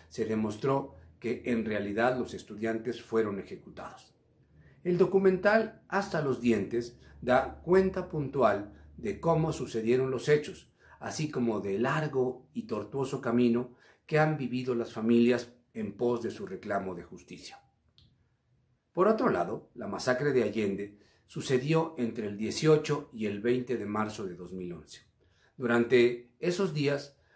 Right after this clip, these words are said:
un numeroso grupo de integrantes del cártel de los Zetas arrasó el pueblo como parte de una venganza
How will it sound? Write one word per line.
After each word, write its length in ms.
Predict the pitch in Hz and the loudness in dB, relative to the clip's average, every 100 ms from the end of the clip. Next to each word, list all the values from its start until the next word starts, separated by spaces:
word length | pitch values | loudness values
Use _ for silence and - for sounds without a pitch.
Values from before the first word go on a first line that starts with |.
| - | 0
un 320 | 170 202 - | 4 4 4
numeroso 640 | 147 127 113 120 160 - 131 | -2 0 0 2 0 0 -2
grupo 440 | 135 151 - 113 | 2 2 2 -2
de 80 | 101 | -2
integrantes 840 | 98 107 101 117 123 117 101 - _ | -6 -8 -2 0 2 0 -6 -8 _
del 180 | 101 92 | -14 -6
cártel 540 | 123 117 127 117 98 | -2 -2 0 -2 -4
de 140 | 98 98 | -8 -8
los 140 | 92 | -2
Zetas 440 | 123 120 123 123 - _ - - | 0 0 -2 -6 -12 _ -20 -10
arrasó 640 | 110 110 - 147 147 - | -6 -4 0 2 2 -2
el 220 | 110 104 | -8 -8
pueblo 540 | 117 139 135 117 131 - - - - | -2 2 4 2 0 -4 -20 -20 -10
como 300 | 135 143 143 | -6 -4 -2
parte 340 | 190 196 185 | -2 0 -2
de 180 | 147 - | -2 0
una 260 | 180 180 160 | 2 2 0
venganza 840 | 143 139 139 147 127 110 104 | -2 0 4 4 4 -2 -8